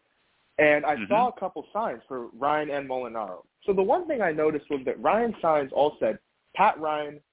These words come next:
Speaker 1: veteran for Congress, special election," what was it, August twenty-eighth?
Speaker 2: Mm-hmm.
Speaker 1: Um, and Molinaro signs say, I think, something like, "Mark Molinaro for Congress, special election this date." Um,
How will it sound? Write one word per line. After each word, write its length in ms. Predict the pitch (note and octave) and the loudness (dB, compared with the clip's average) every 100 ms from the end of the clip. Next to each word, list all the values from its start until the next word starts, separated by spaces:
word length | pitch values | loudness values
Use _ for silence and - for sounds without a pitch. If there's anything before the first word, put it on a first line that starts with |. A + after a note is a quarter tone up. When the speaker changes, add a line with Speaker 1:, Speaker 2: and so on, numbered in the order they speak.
| _ | _
Speaker 1:
veteran 380 | C3+ D#3 D#3+ D3 | -6 -4 -4 -6
for 120 | D3 | -10
Congress, 420 | - B2+ B2+ B2+ - | -8 -8 -8 -12 -12
special 400 | - C#3 - D3 | -6 -6 -4 -4
election," 680 | B2+ A#2+ - - A#2 A2+ G#2+ _ _ _ | -2 -4 -4 -12 -12 -10 -14 _ _ _
what 140 | B2 A2 | -4 -4
was 120 | G2+ | -4
it, 40 | - | -2
August 300 | A2+ A2+ - | -2 -2 -8
twenty-eighth? 420 | A#2 A2+ A#2+ D3 _ _ _ _ _ _ _ _ _ - | -6 0 0 0 _ _ _ _ _ _ _ _ _ 0
Speaker 2:
Mm-hmm. 340 | A#2 A2+ A2 G#2+ | 4 6 4 0
Speaker 1:
Um, 180 | A#2 A2+ _ _ _ - | -8 -12 _ _ _ 0
and 480 | D3 C#3 B2+ A#2+ A2+ - | 2 2 -4 -10 -16 -6
Molinaro 640 | D3 E3 F3+ G#3 G#3 G3 | -4 0 2 4 2 -2
signs 300 | F#3+ F3+ E3+ - _ _ _ _ | -6 -6 -8 -12 _ _ _ _
say, 160 | D3 C3+ | -4 -4
I 40 | |
think, 220 | A#2+ C#3 - | -4 -12 -10
something 160 | C#3+ | -10
like, 160 | B2 G#2+ | -10 -6
"Mark 200 | B2+ C3+ | -4 -4
Molinaro 500 | C3 C3 B2+ B2 A#2 | -4 -4 -2 -2 -4
for 80 | A#2 | -8
Congress, 400 | - A2+ A2+ A2+ | -6 -6 -6 -8
special 320 | - A#2 - | -4 -4 -4
election 420 | G#2+ G#2 - G#2 F2+ | -6 -6 -8 -14 -14
this 100 | F#2+ - | -16 -16
date." 200 | F2 - - - - _ _ _ - | -18 -14 -14 -14 -20 _ _ _ 2
Um, 400 | D#3 D#3 D#3+ | 4 4 -2